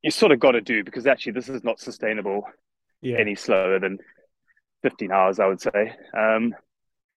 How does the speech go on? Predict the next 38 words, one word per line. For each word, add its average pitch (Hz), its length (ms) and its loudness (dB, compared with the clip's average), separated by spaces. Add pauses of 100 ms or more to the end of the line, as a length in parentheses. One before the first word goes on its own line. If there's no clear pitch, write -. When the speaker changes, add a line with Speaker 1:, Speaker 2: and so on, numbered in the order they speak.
(680)
Speaker 1:
so 160 120 4
yeah, 165 340 8
that, 156 180 6 (160)
that 151 240 -2
sort 143 180 -6
of 131 80 -4
was 131 160 -4
a 131 60 -4
bit 127 140 0
of 123 100 0
a 127 240 2 (1040)
dent 127 260 -4
to 131 120 -12
the 131 100 0
old 127 160 2
ego. 127 400 0
And 127 120 0
also 156 220 -6
it 117 80 -10
was 127 120 -12
the 131 180 0
end 160 200 -2
of 151 160 2 (800)
the 135 100 -6
season 160 600 -2
last 190 360 0
year, 214 220 2
so 131 320 -4 (560)
I 123 80 -6
had 156 240 0
quite 170 200 0
a - 40 0
late 127 200 0
start 123 460 0 (580)
due 117 140 -2
to 110 340 0 (440)
logistics - 720 -8
and, 95 180 -6